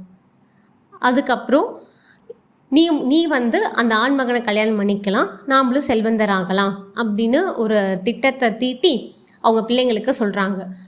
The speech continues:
அவங்க பிள்ளைங்களும், "சரிம்மா, அப்படியே செய்றேன்" அப்படின்னு சொல்லிட்டு லக்ஷ்மி கிட்ட பேச்சுவார்த்தை நடத்திட்டு இருக்காங்க. லக்ஷ்மியோட பேசிக்கிட்டு இருக்காங்க. "லக்ஷ்மி அக்கா, ஆ, நம்ம வெளியே காத்தோட்டமா நடக்கலாமே" அப்படின்னு சொல்லிட்டு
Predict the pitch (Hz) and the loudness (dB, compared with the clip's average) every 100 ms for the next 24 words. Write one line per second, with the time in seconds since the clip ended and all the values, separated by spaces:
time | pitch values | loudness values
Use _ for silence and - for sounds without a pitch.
0 | _ - 269 269 269 277 302 294 311 220 | _ 0 2 2 2 2 2 2 2 0
1 | - 269 254 285 262 254 - 220 - 254 | -2 0 2 2 2 0 0 -2 0 0
2 | 262 269 262 202 190 202 196 190 208 190 | 2 0 0 0 0 0 0 -4 -8 -2
3 | 220 214 - 202 214 233 233 415 202 - | 0 0 -2 -2 0 -2 2 2 2 -6
4 | - - _ _ 311 320 - 254 208 208 | -20 -20 _ _ -2 0 -2 0 0 2
5 | 277 202 185 - 311 311 240 185 - 254 | 2 2 -2 0 0 0 -2 -2 -2 -2
6 | 208 208 202 190 185 185 180 196 - - | -2 -2 -4 -2 -4 -2 -2 -2 -6 -14
7 | - _ 294 302 - 302 220 269 262 247 | -20 _ 0 0 0 0 2 0 2 2
8 | 220 233 190 240 214 196 196 185 190 185 | 2 -2 0 2 2 -2 -4 -4 -4 -6
9 | - - - _ _ 214 202 208 311 311 | -12 -18 -20 _ _ -2 -2 0 0 0
10 | 302 285 220 196 - - - 214 202 196 | 0 0 0 -2 -8 -16 -6 -2 -2 -2
11 | 196 190 202 226 226 214 202 254 359 359 | -2 -4 -2 -2 0 0 0 2 0 0
12 | 240 254 285 262 269 277 240 208 220 247 | -2 0 0 0 0 0 0 0 0 0
13 | 233 214 208 202 202 220 180 190 220 233 | 0 0 0 -2 -4 -4 -2 -2 -2 -2
14 | 208 202 214 285 359 - - | -2 -2 0 0 0 -2 -10